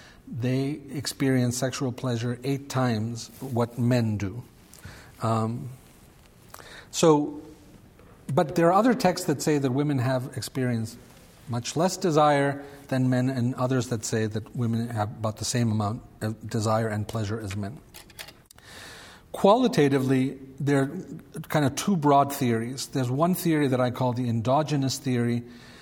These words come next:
um, which means that women do experience, um, a unique form of pleasure or desire unto themselves. And then there's an exogenous theory which says that they don't experience desire and pleasure,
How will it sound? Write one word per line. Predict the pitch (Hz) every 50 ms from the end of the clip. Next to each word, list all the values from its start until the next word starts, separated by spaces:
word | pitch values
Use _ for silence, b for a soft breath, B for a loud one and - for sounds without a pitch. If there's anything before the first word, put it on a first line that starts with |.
| B B B B B B B
um, | - 127 123 120 120 117 113 117 123 139 - - -
which | - 135 131 123 - 131
means | 139 143 139 135 139 131
that | 117 127 120
women | 123 120 147 160 170 156 147 135 120
do | 107 139 143 143
experience, | 135 131 - - - - 127 117 117 113 113 110 110 113 - - - - - - - - - - - -
um, | 135 120 113 113 110 113 113 120 135 - - - - - - - - - - - - - - - - - - - - - - - - - - - - - - - -
a | - 123 120
unique | 120 127 127 - 123 120 123 123 131 139 147 143 147 -
form | - - - 135 123 123 123 120
of | 113 120
pleasure | - - 120 117 107 113 113 120
or | - 113 110 120 - - 123 117
desire | - 127 110 113 113 117 117 110 113 117 120 117 - -
unto | - 117 117 110 - 113
themselves. | 110 113 110 104 - 151 143 151 151 160
And | - 131 135 147
then | 156
there's | 156 143 135 147 - - -
an | - 123 135 165 - -
exogenous | 147 156 123 117 113 127 143 175 190 156 160 147 135 120 - -
theory | - 127 120 120 123 117 117 B B B B B B B B
which | 131 120 -
says | - 135 127 117
that | 127 113 -
they | 120 117
don't | 113 107 147 160 170 160 156
experience | 135 - - - - 131 127 123 123 120 117 117 117 - -
desire | - - 120 107 117 110 117 113 113 110
and | 110 107 107
pleasure, | - 120 113 110 101 113 110